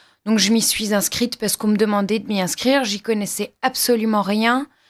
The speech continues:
euh, parce que j'avais des amies qui, pour le coup, elles le faisaient depuis, euh, depuis qu'elles avaient, euh, six ans, soit l'âge légal pour s'y inscrire. Euh, moi, j'ai commencé plus tard, donc j'y connaissais rien et, euh, pas de préparation physique, rien du tout. Euh, le premier n'a pas été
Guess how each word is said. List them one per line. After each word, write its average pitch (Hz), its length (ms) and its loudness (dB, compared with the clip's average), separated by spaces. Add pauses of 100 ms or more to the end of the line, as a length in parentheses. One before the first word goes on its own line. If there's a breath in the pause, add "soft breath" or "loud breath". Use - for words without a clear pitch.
(420 soft breath)
euh, 202 120 2
parce 214 240 0
que 247 120 2
j'avais 220 200 2
des 208 200 2
amies 254 160 0
qui, 214 100 -8
pour 202 160 0
le 208 120 2
coup, 254 180 2
elles 226 180 2
le 196 80 0
faisaient 185 340 0
depuis, 202 540 0
euh, 180 140 0
depuis 190 240 -4
qu'elles 180 340 -2
avaient, 185 320 2
euh, 160 60 2
six 220 420 0
ans, 226 100 2
soit 226 360 -2
l'âge 214 280 0
légal 214 420 0
pour - 180 -10
s'y 196 200 -4
inscrire. 247 440 -2 (680 loud breath)
Euh, 180 80 0
moi, 214 160 4
j'ai 208 180 -2
commencé 190 440 -4
plus 226 240 -6
tard, 269 260 2 (520 soft breath)
donc 220 140 2
j'y 214 140 4
connaissais 247 420 0
rien 247 480 2 (100)
et, 240 380 0
euh, 185 220 0
pas 254 180 0
de 254 60 -16
préparation 208 580 -2
physique, 196 600 -4
rien 208 320 -2
du 175 160 -4
tout. 285 360 0 (680 loud breath)
Euh, 185 300 2
le 190 140 -2
premier 277 380 2
n'a 208 140 0
pas 285 200 2
été 247 400 0